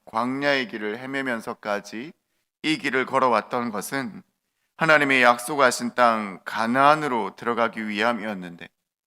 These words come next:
그들은 "이 땅을 우리에게 소유로 주시고 우리로 하여금 요단강을 건너지 않게 하소서"라고 요청하고 있는 것입니다. 하나님의 약속이 있지만 그것보다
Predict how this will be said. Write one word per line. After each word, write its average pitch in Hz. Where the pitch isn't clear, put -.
그들은 143
"이 147
땅을 135
우리에게 120
소유로 156
주시고 113
우리로 147
하여금 123
요단강을 147
건너지 123
않게 127
하소서"라고 107
요청하고 117
있는 90
것입니다. 92
하나님의 147
약속이 147
있지만 107
그것보다 123